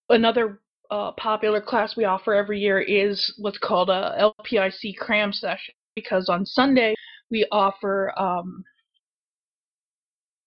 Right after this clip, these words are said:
certification testing, including the testing from L P I. So for people who are looking to,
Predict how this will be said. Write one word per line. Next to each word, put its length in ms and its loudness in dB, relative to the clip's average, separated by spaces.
certification 640 0
testing, 520 -12
including 520 -4
the 320 0
testing 420 0
from 200 2
L 160 0
P 180 -8
I. 340 0
So 140 2
for 120 0
people 300 2
who 120 2
are 60 4
looking 300 -2
to, 280 -2